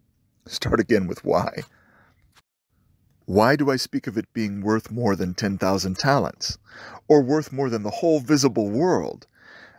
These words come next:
A human being is worth more than the whole world. Heaven and earth and sea and sun and stars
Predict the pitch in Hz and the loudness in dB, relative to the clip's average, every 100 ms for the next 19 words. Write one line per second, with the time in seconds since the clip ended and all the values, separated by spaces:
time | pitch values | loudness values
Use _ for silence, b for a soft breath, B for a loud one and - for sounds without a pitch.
0 | B 73 85 98 127 151 143 120 90 73 | B -16 -6 -2 0 -2 0 0 0 -4
1 | 76 - 101 104 123 104 98 90 85 80 | -8 -6 -2 0 -2 -4 -2 -2 -2 -6
2 | 78 - 90 95 90 90 67 - - - | -8 -4 -2 0 -2 -6 -8 -10 -14 -18
3 | _ B B B B B - 107 120 139 | _ B B B B B 2 2 2 -2
4 | 139 101 101 - 110 87 69 - - 85 | -4 -8 -8 -6 -2 -2 -4 -10 -12 -6
5 | 90 - 110 117 117 - 90 - 117 87 | -4 -2 0 0 -2 -6 -4 -2 0 0
6 | 76 67 85 - 113 87 - - | -2 -6 -6 -4 -2 -2 -4 -10